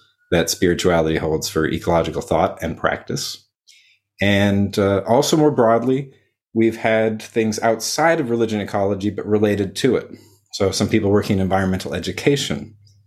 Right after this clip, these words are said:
the environmental humanities, um, ecological perspectives on art.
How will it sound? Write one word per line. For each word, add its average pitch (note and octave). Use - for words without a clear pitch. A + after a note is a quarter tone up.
the F#2+
environmental F#2
humanities, A#2+
um, E2+
ecological G2
perspectives -
on -
art. -